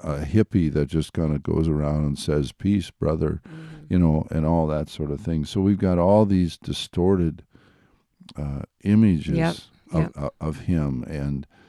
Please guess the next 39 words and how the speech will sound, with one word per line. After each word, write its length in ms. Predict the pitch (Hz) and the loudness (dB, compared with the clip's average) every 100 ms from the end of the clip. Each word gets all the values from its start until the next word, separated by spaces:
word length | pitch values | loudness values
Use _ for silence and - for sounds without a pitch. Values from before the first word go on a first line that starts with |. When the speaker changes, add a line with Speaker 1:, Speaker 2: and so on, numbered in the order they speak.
| _ _ _ - | _ _ _ -4
Speaker 1:
um, 340 | 73 69 71 _ _ _ 170 | -2 -4 -6 _ _ _ 0
Speaker 2:
Our 160 | 170 | 2
own 180 | 170 180 | 4 2
ideas 480 | 156 143 165 151 147 | 0 -2 -2 -4 -6
sort 320 | - 170 160 | -4 0 0
of 280 | 147 156 - | 0 -6 -2
mushed 400 | 165 170 - - - | 0 0 -2 -8 -4
all 160 | 139 | -4
together, 540 | 147 135 147 147 135 127 _ _ _ | -4 -4 -2 -2 -4 -6 _ _ _
Speaker 1:
Yeah, 260 | 113 98 71 | 0 2 2
Speaker 2:
which 180 | 160 - | 2 2
Speaker 1:
and 80 | |
Speaker 2:
detracts 580 | - 156 - 147 156 - | 2 0 0 0 0 -2
from 200 | - 135 | -6 -4
the 80 | 135 | -4
power 420 | - 135 143 139 | -4 -2 0 -2
of 160 | 131 - - - | -4 -10 -16 -4
who 180 | 160 | -2
he 140 | 143 135 | -2 -4
really 340 | 131 131 123 123 | -4 -4 -4 -4
is. 320 | 123 110 - _ | -6 -8 -14 _
Speaker 1:
And 140 | 101 | 4
it's, 180 | 95 71 | 4 2
and 200 | 101 104 | 2 4
it's 180 | 85 - | 4 2
really 280 | 143 147 95 | 4 6 4
a 80 | 82 | 4
form 280 | - 85 | 2 2
of 160 | 82 73 | 2 2
idolatry 720 | 69 67 73 85 80 - 69 | -2 0 0 0 -2 -4 -6
because, 520 | 69 73 - 76 69 | -4 -6 -2 -2 -2
Speaker 2:
Mm-hmm. 320 | - 151 143 143 - _ - | -4 -4 -4 -6 -10 _ -6
Speaker 1:
um, 440 | 71 73 69 98 90 | -4 -4 -4 -10 0
we 200 | 92 87 | 2 4
make 440 | 90 90 78 - | 4 2 0 -6
God 340 | 85 80 82 - | -2 -2 -4 -4
after 480 | 82 82 - 78 - | -4 -6 -4 -6 -4
our 280 | 78 85 | -2 -2
image, 640 | - 76 73 73 - - | -2 -4 -4 -6 -8 -16